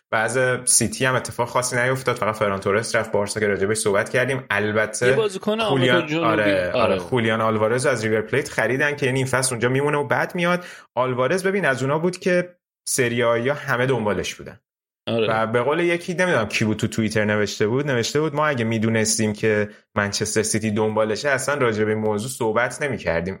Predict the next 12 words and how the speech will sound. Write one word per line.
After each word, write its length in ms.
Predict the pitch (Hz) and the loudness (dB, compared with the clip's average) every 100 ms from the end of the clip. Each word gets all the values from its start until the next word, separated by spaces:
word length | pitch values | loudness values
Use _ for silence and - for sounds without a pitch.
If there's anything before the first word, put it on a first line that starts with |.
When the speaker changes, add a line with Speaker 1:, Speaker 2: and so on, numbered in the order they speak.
| - | -2
Speaker 1:
الاف 420 | 104 110 123 135 | 0 0 0 0
نمی‌کردیم 360 | 123 101 98 | -2 0 0
خودمون 340 | 90 110 107 107 | 0 0 0 2
رو 60 | |
بگیم 200 | 104 104 | 2 0
که 120 | 104 107 | 0 0
میاد 260 | 107 101 | 0 0
اینتر 320 | 104 101 101 | -2 -4 0
یا 100 | 101 | 0
میاد 300 | 98 98 92 | 0 0 -2
میلان." 240 | 92 92 87 - - _ - | -4 -4 -6 -8 -20 _ -4
خیلی 380 | 160 190 202 | -2 0 0